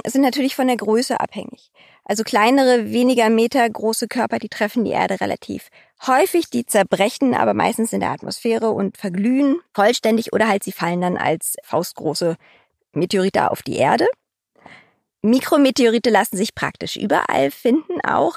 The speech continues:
in Berlin. Sie rieseln als kosmischer Staub auf die Erde herab. Weltweit rieseln da jeden Tag so mehrere Tonnen kosmischen Staubs auf die Erdoberfläche. Diese können zum Beispiel auf den Berliner Dächern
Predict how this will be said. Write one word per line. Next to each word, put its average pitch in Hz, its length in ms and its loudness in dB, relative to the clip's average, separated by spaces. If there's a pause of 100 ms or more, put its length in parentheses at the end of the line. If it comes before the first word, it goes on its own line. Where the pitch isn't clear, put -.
in 233 240 0 (460)
Berlin. 185 420 2 (160)
Sie 214 100 0
rieseln 220 320 0
als - 160 0
kosmischer 330 540 -2
Staub - 280 0
auf - 120 -2
die - 140 -6
Erde 190 200 2
herab. 302 320 0 (120)
Weltweit - 520 0
rieseln 254 320 0
da 220 80 2
jeden 196 300 -4
Tag 214 280 -4
so 196 120 -2
mehrere 196 480 0
Tonnen 226 360 0
kosmischen - 480 -4
Staubs - 380 -4
auf - 160 -8
die - 140 -8
Erdoberfläche. - 720 -4 (920)
Diese 330 200 2
können 233 320 2 (240)
zum 262 120 -2
Beispiel - 320 2
auf 190 100 -2
den 196 160 -2
Berliner 170 300 -4
Dächern - 300 0